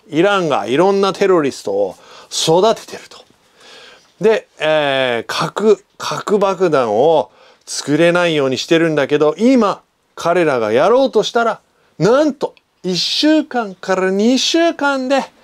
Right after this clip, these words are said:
作れるんじゃないかと言われてます。要するに、イランが非常に危険な場所、危険な国、危ない、今のこのタイミングが非常に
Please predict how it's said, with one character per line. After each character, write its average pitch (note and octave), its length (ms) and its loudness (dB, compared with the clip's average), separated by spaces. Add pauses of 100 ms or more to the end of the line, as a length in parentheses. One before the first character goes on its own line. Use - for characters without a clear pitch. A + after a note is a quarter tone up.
(340)
作 - 340 0
れ B3+ 140 4
る C#4+ 140 0
ん C4+ 60 0
じ B3+ 80 0
ゃ C4 80 4
な C4 140 4
い B3+ 80 0
か C#4+ 240 0
と - 240 -2
言 F#3 120 2
わ F3+ 140 4
れ E3+ 60 -2
て D#3 100 -8
ま B2+ 100 -14
す。 - 240 -20 (580)
要 C3 200 0
す D#3+ 140 -2
る F#3 120 0
に、 A3 260 -4
イ B2+ 140 -2
ラ D3 180 2
ン B2 60 -8
が G#2 100 -8
非 B2 220 -10
常 E3 340 0
に C3 160 -6
危 - 200 -14
険 A3 380 -2
な G3 180 -4
場 F#3+ 180 -2
所、 F#3 240 -4
危 - 140 -20
険 G3 260 -2
な F#3 180 -4
国、 G3 360 -2 (340)
危 F3+ 260 0 (100)
な G#3+ 140 2
い、 D3+ 140 -6
今 G3 300 2
の F3 120 0
こ - 180 -2
の G3 160 2
タ F#3 220 -2
イ F3+ 40 0
ミ E3+ 140 -2
ン E3+ 80 -2
グ F#3+ 60 2
が G#3+ 160 2 (200)
非 E3+ 220 -2
常 A#3+ 400 4
に A3+ 100 0